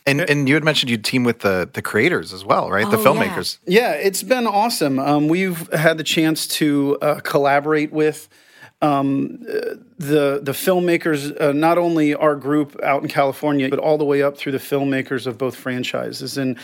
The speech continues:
Speaker 3: um, they've had input, you know, they, they've read the scripts, they've, they've watched the, the, uh, watched the different things that we've put together, the, the, the different, uh, content pieces and things like that. And, um, they've been able to suggest things and, and, and be a part of the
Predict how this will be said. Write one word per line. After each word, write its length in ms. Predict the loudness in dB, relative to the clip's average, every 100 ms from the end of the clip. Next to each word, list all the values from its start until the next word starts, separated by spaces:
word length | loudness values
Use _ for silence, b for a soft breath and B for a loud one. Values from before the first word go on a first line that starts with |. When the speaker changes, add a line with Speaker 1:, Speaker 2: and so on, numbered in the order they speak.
| B B B
Speaker 3:
um, 260 | 0 0 0
they've 260 | 0 0
had 220 | 0 0 0
input, 560 | 0 -2 0 0 0
you 120 | -2 0
know, 200 | 2 2
they, 140 | 0
they've 320 | 0 -2 -2
read 280 | 0 0 2
the 60 | -4
scripts, 460 | -2 0 0 -2
they've, 320 | -2 -2 -2
they've 240 | -2 -2 -2
watched 460 | 0 0 0 -4
the, 240 | 0 0 0 B B B 0
the, 340 | 0 0 -4
uh, 60 | -2
watched 460 | 0 0 -2 -4
the 100 | -2
different 280 | -2 -2 -4
things 200 | -2 -2
that 80 | 0
we've 200 | -4 -2
put 140 | -4
together, 480 | -4 -2 0 2 2
the, 120 | 0
the, 180 | -4 -8
the 160 | -6 -2
different, 420 | -2 -2 -6 -4
uh, 560 | -4 -4 -4 -4 -4 -4
content 420 | -2 -4 -2 -4
pieces 400 | -2 -4 -2 -4
and 100 | -4
things 220 | -4 -4 -2
like 160 | -2
that. 260 | 0 0 0
And, 180 | -2 -6 B B B
um, 340 | -2 0 0 2
they've 180 | 0 2
been 160 | 0
able 200 | 2 2
to 80 | 0
suggest 520 | -2 -6 0 0 0
things 400 | -2 0 0 -2
and, 180 | -4 -4
and, 220 | -4 -4 -2
and 180 | -4 -2
be 100 | -2
a 60 |
part 280 | -2 -2 0
of 80 |
the 80 | -2